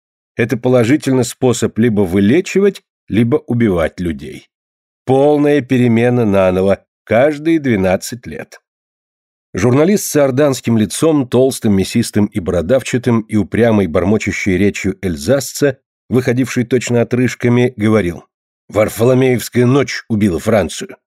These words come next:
Если бы Франция сделалась протестантской, она навсегда стала бы великой нацией Европы. Видите ли, в протестантских странах существует постепенная градация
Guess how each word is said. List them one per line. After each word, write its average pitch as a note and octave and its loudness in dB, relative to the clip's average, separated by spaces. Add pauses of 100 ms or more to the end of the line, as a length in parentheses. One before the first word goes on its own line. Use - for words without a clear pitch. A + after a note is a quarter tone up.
(380)
Если C#3+ 0
бы C3+ 2
Франция C3 0
сделалась A2+ 0
протестантской, B2 -2 (100)
она E3 2
навсегда E3 0
стала C#3 -2
бы B2+ 0 (100)
великой C3+ 2
нацией G#2+ 0
Европы. F2+ -2 (240)
Видите F3+ 2
ли, C3+ 2 (140)
в - -20
протестантских C#3+ 0
странах G3 0
существует E3+ 0
постепенная E3+ 2
градация D3 0